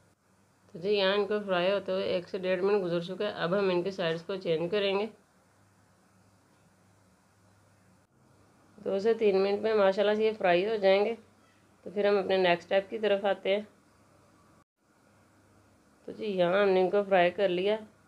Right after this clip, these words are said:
और यहाँ आप देख सकते हैं कि इनके ऊपर माशाल्लाह कितनी खूबसूरत लुक आई है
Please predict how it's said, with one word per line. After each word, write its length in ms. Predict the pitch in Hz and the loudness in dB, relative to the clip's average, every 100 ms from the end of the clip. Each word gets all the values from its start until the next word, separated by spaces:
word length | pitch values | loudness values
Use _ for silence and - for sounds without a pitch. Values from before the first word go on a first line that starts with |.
| - | -12
और 60 | 185 | -2
यहाँ 240 | 185 202 | 0 0
आप 80 | 208 | 0
देख 160 | 185 170 | 0 0
सकते 240 | 185 185 | -4 -2
हैं 100 | 208 | 0
कि 60 | 214 | 2
इनके 200 | 196 202 | 2 0
ऊपर 200 | 196 202 | -2 0
माशाल्लाह 400 | 190 185 202 202 | 2 0 0 -2
कितनी 300 | 196 175 208 | -4 0 0
खूबसूरत 500 | 208 190 190 180 196 | 0 -4 -2 -2 -2
लुक 260 | 196 180 180 | -2 -4 0
आई 160 | 190 180 | 2 2
है 140 | 220 | -2